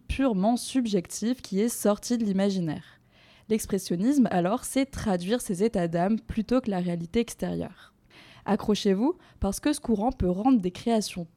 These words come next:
totalement délirantes et déformées, comme le célèbre cri de Munch pour la Norvège,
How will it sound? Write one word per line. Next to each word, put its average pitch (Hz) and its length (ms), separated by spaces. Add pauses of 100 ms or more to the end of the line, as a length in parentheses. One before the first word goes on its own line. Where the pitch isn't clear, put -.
totalement 226 640
délirantes 196 800 (100)
et 254 160
déformées, 185 800 (320)
comme 262 200
le 202 120
célèbre 208 480
cri - 280
de 226 120
Munch 214 320
pour 175 180
la 226 160
Norvège, 190 720